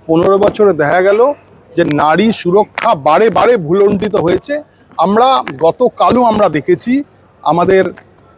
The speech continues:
একজন সাংবাদিক, নারী মহিলা সাংবাদিককে কিভাবে রাস্তার মধ্যে দৌড় করিয়ে পেটানো হয়েছে তাকে।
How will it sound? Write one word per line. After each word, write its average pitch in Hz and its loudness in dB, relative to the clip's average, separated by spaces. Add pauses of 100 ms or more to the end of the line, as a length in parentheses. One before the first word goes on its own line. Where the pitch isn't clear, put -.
একজন 160 0
সাংবাদিক, 180 2 (680)
নারী 214 0 (200)
মহিলা 202 0
সাংবাদিককে 226 -2
কিভাবে 214 -2
রাস্তার 202 -2
মধ্যে 240 -2
দৌড় 202 2
করিয়ে 240 2
পেটানো 190 0
হয়েছে 143 -4
তাকে। - -16